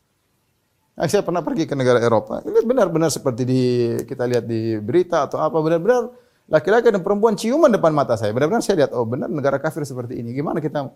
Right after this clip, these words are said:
perempuan buka-bukaan?" Ya. Alhamdulillah, saya pergi di musim, musim dingin, sehingga mereka banyak pakai, apa namanya, eh, tutupan. Bagaimana kalau seorang pergi di musim semi,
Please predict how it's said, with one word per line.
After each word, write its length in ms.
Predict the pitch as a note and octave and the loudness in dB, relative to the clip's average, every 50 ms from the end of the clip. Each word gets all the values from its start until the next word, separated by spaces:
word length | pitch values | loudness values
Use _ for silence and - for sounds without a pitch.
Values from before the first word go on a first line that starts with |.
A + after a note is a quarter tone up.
| _ _ _ _ _ _ | _ _ _ _ _ _
perempuan 320 | - C#3+ C#3+ B2+ C#3 D3+ C3+ | -6 -4 -2 2 2 2 2
buka-bukaan?" 880 | B2+ A#2+ - B2+ A2 A#2 G#2+ - B2 B2 A#2+ A#2 A2 A2 A2 G#2+ G#2+ | 2 2 2 0 0 0 -2 0 0 0 0 0 -4 -4 -6 -6 -6
Ya. 180 | G#2+ G2+ G2+ G2 - _ _ | -6 -8 -8 -10 -16 _ _
Alhamdulillah, 320 | - - D3 D#3 E3+ E3 A#2+ | -8 -6 -2 -2 0 0 0
saya 120 | D#3+ D#3+ | 0 -2
pergi 280 | D3+ C#3+ C3 D3 E3 D3 | 0 -2 -2 0 0 0
di 40 | C3 | -2
musim, 320 | A#2+ A2 - C3+ C3 B2 - - _ _ _ - | -2 -2 -2 -4 -6 -6 -10 -16 _ _ _ -10
musim 240 | - A#2 - C3+ A#2+ | -8 -4 -2 -2 0
dingin, 260 | A#2+ C3+ C#3+ B2+ A2+ G#2 - | 0 0 0 0 -2 -4 -4
sehingga 160 | A2+ A2 A#2+ | -4 -4 -2
mereka 320 | A2+ A2+ A#2 A#2 A#2 B2 | -2 -2 -2 -2 -2 -2
banyak 260 | A2+ G#2 G#2+ A#2+ A#2+ - - _ _ _ _ _ _ _ _ _ _ - | -2 -2 -2 -4 -4 -6 -12 _ _ _ _ _ _ _ _ _ _ -14
pakai, 480 | A2+ G#2+ G2+ - G#2+ G#2 G2+ G2+ - _ _ | -12 -12 -10 -10 -10 -10 -10 -12 -14 _ _
apa 180 | - - - G#2+ G2+ | -14 -8 -6 -6 -6
namanya, 340 | G2 F#2 F#2+ G2+ G#2+ A2 G#2+ - _ _ _ _ _ _ _ - | -6 -6 -8 -8 -8 -10 -12 -14 _ _ _ _ _ _ _ -16
eh, 140 | A#2+ A2+ A2 | -12 -12 -10
tutupan. 480 | - - A2 - - B2+ - - - C3+ - | -8 -8 -4 0 0 0 0 -2 -8 -10 -10
Bagaimana 260 | F#2 G#2 A2 C3 E3+ | -8 -6 -4 -4 -4
kalau 220 | F#3 - D3+ C#3+ C3 | -2 -2 -2 -4 -4
seorang 320 | - - D#3 D#3 D3+ C3+ | -4 -4 -4 -4 -4 -6
pergi 400 | - _ - C#3+ C#3 C3 D3+ C#3 | -10 _ -8 -6 -4 -2 -4 -4
di 20 | C#3 | -4
musim 300 | B2+ C3 B2 - C3 A#2+ | -6 -6 -6 -6 -6 -6
semi, 400 | A#2 - C#3+ C#3 C#3+ C3+ C3+ | -6 -6 -6 -6 -6 -6 -8